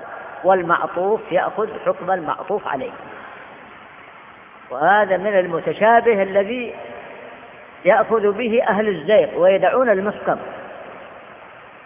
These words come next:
والمحكم أن النبي صلى الله عليه وسلم لما توضأ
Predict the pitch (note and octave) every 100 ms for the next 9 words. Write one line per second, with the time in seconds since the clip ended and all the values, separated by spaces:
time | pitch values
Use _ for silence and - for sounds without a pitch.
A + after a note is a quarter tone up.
0 | - - - - E3+ F3 E3 - - G#3+
1 | G#3+ F3+ E3 D#3 F3 E3 D3+ D3+ C#3+ C#3+
2 | D#3 F3+ C#3 C#3+ D#3 C#3+ - G#3+ F#3+ F3
3 | D#3 F#3 F3+ F3+ F#3 F#3 F3 E3 F#3+ F#3+
4 | D#3+ F3+ F#3+ F3+